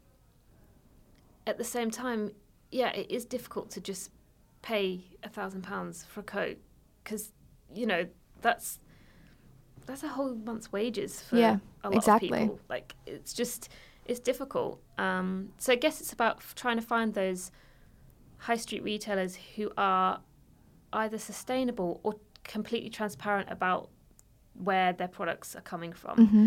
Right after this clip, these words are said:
Speaker 1: and the whole process. I think people like Arket are really good 'cause they're really getting on board with this whole transparency thing. You can find out where, um, the fabric came from, who made it, the factory that it was made in.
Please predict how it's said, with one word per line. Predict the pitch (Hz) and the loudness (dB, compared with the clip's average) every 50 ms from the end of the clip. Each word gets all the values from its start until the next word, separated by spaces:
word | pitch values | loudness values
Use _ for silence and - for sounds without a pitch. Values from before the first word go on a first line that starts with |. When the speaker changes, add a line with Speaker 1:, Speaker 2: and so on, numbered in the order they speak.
| 233 - | 8 6
Speaker 1:
and | - 190 190 | 2 -4 -2
the | 180 | -4
whole | 180 - 196 190 | -4 -4 -4 -4
process. | 185 190 - 175 170 175 - - - - - 180 - - - - | -4 -4 -4 -4 -4 -4 -6 -6 -6 -6 -6 -8 -10 -12 -12 -12
I | - | -12
think | 185 - - 214 208 - - - - - - - - - - _ | -8 -6 -6 -6 -6 -6 -10 -16 -20 -20 -20 -20 -20 -20 -20 _
people | - 247 233 247 247 | -10 -8 -4 -2 0
like | 233 226 214 214 - | 0 0 0 -2 -4
Arket | 196 190 190 - - 220 202 180 - - - - - - - - - - _ _ - _ _ _ - | -6 -6 -8 -8 -6 -2 -2 -2 -2 -2 -6 -18 -20 -20 -20 -20 -20 -20 _ _ -20 _ _ _ -2
are | 190 180 175 175 175 175 180 - | 0 2 2 2 2 0 -2 -4
really | - 190 185 175 170 | -4 -4 -4 -4 -2
good | 175 175 170 | -4 -4 -6
'cause | - - - | -6 -4 0
they're | - 185 185 | 2 2 2
really | 185 196 208 214 | 2 2 0 2
getting | 208 220 202 - 190 | 2 0 0 0 0
on | 185 180 | -2 -2
board | 180 190 185 185 185 | 0 -2 -2 -2 -2
with | 185 185 | -6 -10
this | - 180 - | -12 -12 -8
whole | - - 180 | -6 -6 -6
transparency | 175 - - 175 170 - - - 175 170 - - - 185 | -6 -6 -8 -10 -10 -8 -6 -4 -2 -2 -4 -6 -12 -16
thing. | - - 170 175 | -12 -10 -8 -8
You | 170 175 | -8 -8
can | 175 - 185 | -10 -12 -12
find | 180 - 196 190 190 185 | -8 -4 -2 -2 -2 -2
out | 185 180 180 - - - - - - - - - - - - - - - - | -2 -4 -4 -6 -8 -12 -20 -20 -20 -20 -20 -20 -20 -20 -20 -20 -20 -6 0
where, | 208 214 208 202 202 202 202 202 202 196 185 - - - _ _ - - - - - _ - | 2 4 4 4 4 2 0 -2 -4 -6 -8 -14 -20 -20 _ _ -20 -20 -20 -20 -20 _ -6
um, | 208 196 185 180 180 175 180 190 185 | -4 -4 -4 -4 -4 -6 -6 -8 -8
the | 208 196 | -10 -8
fabric | - 208 185 - - - - | -4 -4 -4 -4 -6 -10 -10
came | - 202 190 190 190 | -6 -4 -4 -4 -4
from, | 190 196 190 185 185 185 | -4 -4 -4 -4 -4 -4
who | 185 208 208 202 | -2 -2 0 0
made | 190 190 196 196 196 196 196 190 | 0 0 2 2 2 2 2 0
it, | 180 180 - - | -2 -4 -4 -6
the | - - | -8 -10
factory | - - 208 - - - - 202 190 | -6 -4 -4 -4 -6 -8 -6 -6 -6
that | 185 180 | -6 -6
it | 185 - | -8 -8
was | - 202 - | -10 -8 -4
made | 208 214 214 208 214 202 | -2 0 2 2 0 0
in. | 208 196 196 208 202 196 196 | 0 -2 0 0 0 0 -2